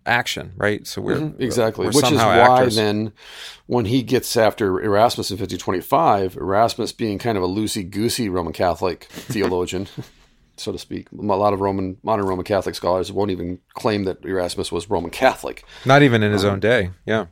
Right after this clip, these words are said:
Speaker 2: No, not really. I mean, again, Cardinal Cajetan, Cajetan
Speaker 1: Mm-hmm.
Speaker 2: was the guy,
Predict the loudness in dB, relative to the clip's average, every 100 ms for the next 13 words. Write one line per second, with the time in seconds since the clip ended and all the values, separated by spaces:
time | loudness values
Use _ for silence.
0 | -8 -2 2 2 2 -2 -4 -2 0 0
1 | 0 -2 -4 -2 0 0 -2 -8 -2 2
2 | 2 2 4 4 0 -4 -8 -14 _ -4
3 | -2 -4 -8 -8 -14 -8 -4 -4 0 -2
4 | -2 -6 -4 -2 2 2 4 0 -6